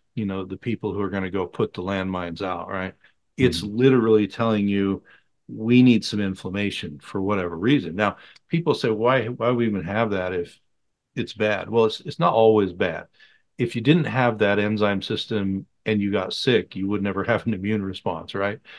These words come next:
Speaker 1: But we don't wanna have it when we don't need it. And people who are, are inflamed for different reasons, people with a lot of extra cholesterol they don't need, that's just part of that inflammatory cascade that keeps going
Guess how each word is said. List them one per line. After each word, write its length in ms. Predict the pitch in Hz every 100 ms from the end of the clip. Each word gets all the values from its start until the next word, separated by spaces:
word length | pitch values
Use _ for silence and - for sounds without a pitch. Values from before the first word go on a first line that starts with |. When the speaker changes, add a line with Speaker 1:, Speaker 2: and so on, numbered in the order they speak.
| - _ _ -
Speaker 1:
But 160 | 143
we 100 | 139 120
don't 320 | 139 175 220
wanna 240 | 160 107
have 280 | 82 104 101
it 120 | 110
when 180 | 107 104
we 80 | 98
don't 260 | 98 90
need 240 | 95 98 82
it. 160 | 92 _ _ -
And 180 | 107
people 400 | - 160 160 160
who 420 | 143 143 135 123 120 - - _ _
are, 260 | 117 107 104
are 160 | 113 110
inflamed 500 | 107 - 127 117 113
for 120 | 110
different 320 | 101 95 -
reasons, 580 | 110 101 98 104 101 98
people 440 | - 107 98 107 98
with 180 | 98 - _ _ _ _ _ -
a 40 |
lot 200 | 110 107
of 160 | 101 104
extra 400 | 104 - 107 101
cholesterol 560 | - 104 92 - 101
they 100 | 98
don't 240 | 98 95 92
need, 300 | 98 95 92 - - - _ _ 117
that's 220 | 117 -
just 180 | 143 -
part 220 | - 123
of 60 |
that 180 | 107 101
inflammatory 920 | 101 95 - 107 107 - - 107 98
cascade 760 | 90 107 87 - - 120 110 95
that 120 | 90
keeps 280 | - 101 -
going 400 | 104 95 95